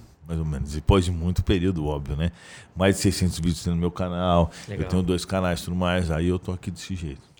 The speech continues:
Speaker 2: Um é o Espiritismo Raiz com o Eduardo Sabá e o outro é Meditações,
Speaker 1: É,
Speaker 2: alguma
Speaker 1: Espíritas
Speaker 2: coisa
Speaker 1: Raiz.
Speaker 2: assim,
Speaker 1: Só
Speaker 2: né?
Speaker 1: que eu vou mudar o nome, né? Mas depois a gente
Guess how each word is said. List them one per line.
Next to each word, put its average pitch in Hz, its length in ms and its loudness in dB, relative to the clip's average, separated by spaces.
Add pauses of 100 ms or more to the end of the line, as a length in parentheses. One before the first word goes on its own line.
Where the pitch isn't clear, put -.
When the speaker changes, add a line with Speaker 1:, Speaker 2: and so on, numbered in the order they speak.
Speaker 2:
Um 151 200 2
é 156 60 6
o 147 400 6
Espiritismo 143 500 0
Raiz 139 240 4
com - 80 -8
o - 40 2
Eduardo 139 200 2
Sabá 170 380 4
e 208 40 6
o 196 40 6
outro 196 240 4
é 196 120 6
Meditações, 180 1080 0
Speaker 1:
É, 98 80 6
Speaker 2:
alguma 95 120 8
Speaker 1:
Espíritas - 460 2
Speaker 2:
coisa 110 180 4
Speaker 1:
Raiz. 90 160 4
Speaker 2:
assim, 73 80 2
Speaker 1:
Só 110 80 4
Speaker 2:
né? 101 60 0
Speaker 1:
que 135 80 4
eu - 20 6
vou 127 140 2
mudar 135 240 6
o 117 100 6
nome, 87 320 6
né? 87 140 2
Mas 82 440 -2
depois 104 360 0
a 107 60 0
gente 87 460 -8